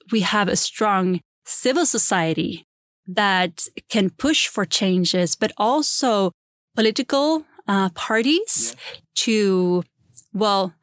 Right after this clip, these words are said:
Speaker 1: pick up these new incentives.
Speaker 2: Mm-hmm.
Speaker 1: And I want to work for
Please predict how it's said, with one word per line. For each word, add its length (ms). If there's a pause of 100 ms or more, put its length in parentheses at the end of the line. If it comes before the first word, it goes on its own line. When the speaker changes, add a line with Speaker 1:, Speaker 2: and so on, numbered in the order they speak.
(200)
Speaker 1:
pick 280
up 180 (140)
these 520
new 760 (100)
incentives. 960
Speaker 2:
Mm-hmm. 100 (320)
Speaker 1:
And 380 (420)
I 120
want 260
to 120
work 320
for 540